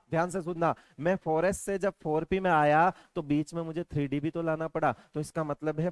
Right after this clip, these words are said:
फोर्थ पीरियड में जब भी जाओगे तो वहां पर D में electron आएगा। तो फोर्थ पीरियड की sequence हो जाएगी एसडीपी। फोर्थ पीरियड की sequence क्या हो जाएगी? एसडीपी। अब आप ध्यान से सुनो कि अगर मैं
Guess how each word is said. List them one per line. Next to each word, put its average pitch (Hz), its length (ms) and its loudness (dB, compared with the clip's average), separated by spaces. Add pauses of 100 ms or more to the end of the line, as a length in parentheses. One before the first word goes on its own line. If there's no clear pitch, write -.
फोर्थ 208 340 0
पीरियड 170 280 0
में 165 160 -2
जब 139 200 -2
भी 175 120 -2
जाओगे 135 580 0 (220)
तो 143 80 -4
वहां 127 260 -4
पर 156 160 -6
D 123 200 -4
में 123 160 -6
electron 107 440 -8
आएगा। 92 300 -6
तो - 140 -10
फोर्थ 196 320 -6
पीरियड 160 260 -4
की 156 100 -6
sequence 147 360 -10
हो 139 40 -10
जाएगी 135 400 -6
एसडीपी। 135 920 -6 (1120)
फोर्थ 120 140 -8
पीरियड 117 240 -8
की 117 80 -8
sequence 120 380 -10
क्या 127 120 -4
हो 120 60 -4
जाएगी? 123 380 0 (260)
एसडीपी। 143 1080 -2 (240)
अब 196 140 6
आप 202 180 4
ध्यान 170 240 2
से 175 140 -2
सुनो 160 280 -2 (220)
कि 214 100 2
अगर 196 360 4
मैं 190 300 2